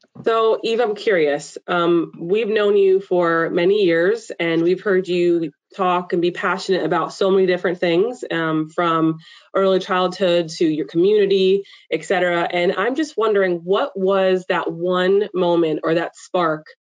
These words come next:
that, uh, you know, changed the trajectory of your life? Meaning professionally, personally, what was that thing that landed you in your role today? Um, if it's one thing, a situation, what was that? What was, what is your why,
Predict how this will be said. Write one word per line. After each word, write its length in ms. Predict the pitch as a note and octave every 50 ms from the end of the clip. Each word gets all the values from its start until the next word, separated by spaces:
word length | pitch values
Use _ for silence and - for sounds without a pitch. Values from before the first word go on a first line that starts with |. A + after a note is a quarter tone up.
| _ _ _ _ _ _ _ -
that, 480 | F3+ F3 E3 D#3+ D#3+ D#3 D3+ - - -
uh, 520 | D#3 D#3 D3+ D3+ D3 C#3+ C#3+ C#3 - - - -
you 160 | - D#3+ F#3+ F#3+
know, 300 | E3+ D#3 D#3 D3+ - - _ _ _ _ _ _ _ _ -
changed 280 | - A3+ G3+ G#3+ A3+ A3
the 80 | G#3+
trajectory 640 | G3 - - G#3 F3+ F#3 F3 F3 - - F3 F3 E3+
of 140 | E3+ D#3 E3
your 140 | E3 D#3+
life? 380 | D3+ D3+ C3+ - E3+ - - - _ _ _ F3
Meaning 380 | F3+ F3+ F3 E3+ E3 E3 D#3+
professionally, 680 | D#3+ - E3+ F#3 G3+ G3+ G3+ - G3+ G3 G3 G3 F#3 F#3
personally, 540 | F#3+ - G3 F#3+ F#3 - F#3+ F#3 F3+ F3 E3+
what 200 | D#3+ F3 G3 G#3
was 120 | A3 G#3+
that 200 | A3 F#3+ F#3 -
thing 140 | - F#3+ G3
that 160 | F3 C#3+ D3+
landed 420 | E3 F3+ F3+ F#3 G3 G#3 G3 F3+ D#3+
you 300 | E3+ E3 D#3+ D#3+ D#3+ D#3 -
in 180 | E3+ F3 F3+
your 180 | F3+ F3+ F3+ F3
role 380 | E3+ E3+ E3+ E3 E3+ E3+ F3+
today? 560 | F3+ - E3+ E3 D#3+ D#3+ E3 F#3+ A#3 D4+ D#4+ - - - - - - - -
Um, 320 | F#3 F3 F3 E3 E3 D#4+ - D#3+
if 120 | F#3 F#3
it's 160 | F#3+ E3+ -
one 220 | G#3 A3 A#3 A#3 G#3+
thing, 240 | - A3 G#3 G3+ F3+
a 60 | F3
situation, 720 | - G3+ G3 F#3+ G3 F#3+ F3+ F#3 F3+ - F#3+ F3 F3 F3+
what 260 | D#3 - E3 G3+ -
was 160 | G#3+ G#3+ G3 -
that? 300 | F#3+ F3+ F3 E3+ - -
What 140 | F#3+ A3 -
was, 120 | B4 D#4 - - E3+ -
what 120 | - G#3+ B3
is 80 | A#3+
your 140 | A3+ A3+ F#3+
why, 400 | E3 D#3 E3+ D#3+ - B2 - -